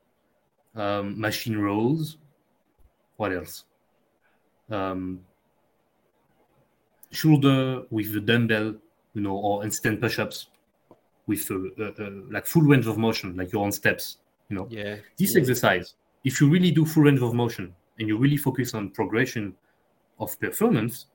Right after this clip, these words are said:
Speaker 1: there is just no way you are not going to gain muscle.
Speaker 2: Yeah.
Speaker 1: Because by essence, these exercises are putting a lot of mechanical loads on the, on a specific muscle group or just two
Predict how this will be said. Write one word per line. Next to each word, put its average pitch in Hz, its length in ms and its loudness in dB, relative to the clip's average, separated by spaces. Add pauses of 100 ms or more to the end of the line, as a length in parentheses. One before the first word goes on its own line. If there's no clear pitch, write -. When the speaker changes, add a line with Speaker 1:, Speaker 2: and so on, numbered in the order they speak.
Speaker 1:
there 110 140 0
is 117 160 0
just 127 300 -2
no 175 100 4
way 113 360 2 (220)
you 113 100 0
are 101 60 0
not 117 180 -2
going 113 200 0
to 104 240 -4 (500)
gain 104 220 2
muscle. 104 380 -4 (380)
Speaker 2:
Yeah. 110 200 -6
Speaker 1:
Because 107 200 -2
by 208 180 4
essence, - 520 -6 (140)
these 123 200 -8
exercises 113 580 0
are 92 240 -2
putting 110 360 -6
a - 20 -2
lot 135 200 0
of 113 140 -4
mechanical 104 460 -4
loads 110 500 -2 (720)
on 95 380 -4 (120)
the, 92 400 -4 (400)
on 107 120 -4
a 92 40 -6
specific - 680 -4
muscle 104 260 -4
group 135 240 2
or 95 100 0
just 92 260 -6
two 175 220 0